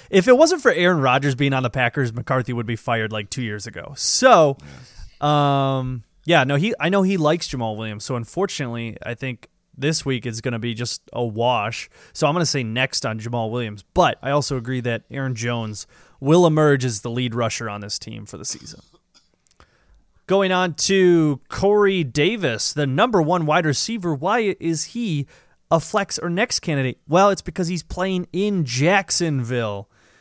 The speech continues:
Speaker 1: In Jacksonville. And Mar-, Marcus Mariota might be coming back to action. I guess we don't really have official word of that yet, but I would imagine he's,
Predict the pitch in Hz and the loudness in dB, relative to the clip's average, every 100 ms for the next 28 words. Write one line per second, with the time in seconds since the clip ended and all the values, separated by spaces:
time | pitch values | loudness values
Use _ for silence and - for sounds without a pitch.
0 | _ _ _ - 123 135 139 123 131 131 | _ _ _ -12 -6 -4 -2 -2 -2 -2
1 | - 120 117 113 147 - 147 180 156 151 | -4 -4 -4 -2 -4 -2 -2 -2 -2 -2
2 | 147 143 135 120 147 131 - 135 120 123 | 0 0 -2 -4 -4 -6 -6 -4 -4 -4
3 | - 117 123 - 143 123 117 131 - 123 | -4 -4 -4 -4 -8 -8 -6 -8 -6 -8
4 | 120 131 123 107 - 156 156 156 156 156 | -8 -6 -6 -6 -6 -6 -4 -2 0 0
5 | 151 151 160 - 156 117 113 110 113 120 | 0 -2 -4 -6 -4 -4 -4 -6 -6 -6
6 | 120 120 110 - | -6 -8 -8 -12